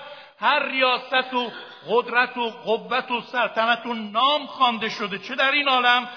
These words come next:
و چه در عالم آینده. او سر همه چیز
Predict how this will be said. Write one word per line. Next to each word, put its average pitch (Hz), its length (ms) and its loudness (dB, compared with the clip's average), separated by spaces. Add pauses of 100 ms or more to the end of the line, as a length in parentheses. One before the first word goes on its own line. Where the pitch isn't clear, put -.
(300)
و 202 100 -2
چه 262 140 -10
در 233 120 4
عالم 233 340 2
آینده. 220 680 2 (600)
او 254 160 -8
سر 302 560 2 (120)
همه 247 300 2
چیز 285 760 0